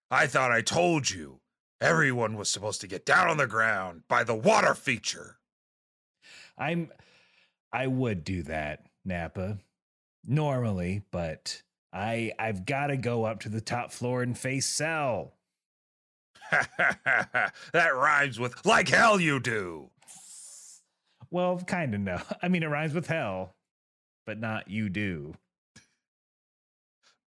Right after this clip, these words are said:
Speaker 1: You, wait, hold on.
Speaker 2: Mm-hmm.
Speaker 1: Uh,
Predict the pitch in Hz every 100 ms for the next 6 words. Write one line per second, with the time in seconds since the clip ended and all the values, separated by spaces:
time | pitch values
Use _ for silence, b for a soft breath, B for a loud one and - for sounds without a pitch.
0 | _ 127 185 _ _ _ - 113 107 -
1 | - 107 120 82 78 - _ - 85 71
2 | 64 82 _ _ _ 190 _